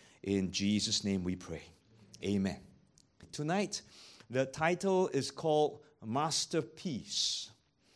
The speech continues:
Masterpiece. Now, that gives you a little hint on which verse we're gonna be at, right? I believe you have seen beautiful works of art. But the question is, we tend to see that work of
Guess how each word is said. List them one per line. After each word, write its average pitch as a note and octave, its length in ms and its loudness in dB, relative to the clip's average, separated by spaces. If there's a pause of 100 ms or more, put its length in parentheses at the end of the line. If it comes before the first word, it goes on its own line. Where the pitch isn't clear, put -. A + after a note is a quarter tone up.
(200)
Masterpiece. D#3 1400 0
Now, A#2+ 140 0
that D#3+ 160 0
gives D#3 240 2
you C3+ 180 4
a A#2+ 60 4
little C#3+ 320 0
hint D3 440 0
on A#2 260 0 (160)
which D#3 180 0
verse C#3+ 420 2
we're C3 160 2
gonna C#3 240 0
be A#2 180 2
at, - 300 -4 (100)
right? A#2+ 300 -2 (960)
I D#3+ 100 8
believe F#3+ 280 2
you E3 60 8
have C#3+ 100 6
seen F#3+ 400 4
beautiful F3 440 6
works D3 360 2
of A2 160 -2
art. - 360 -2 (1120)
But D#3 160 2
the E3+ 80 2
question G#3 420 4
is, B2+ 280 4 (100)
we D#3 280 4
tend A#3+ 340 2
to D3+ 100 0
see G3+ 440 2
that C#3 260 0
work F3+ 320 4
of B2+ 120 2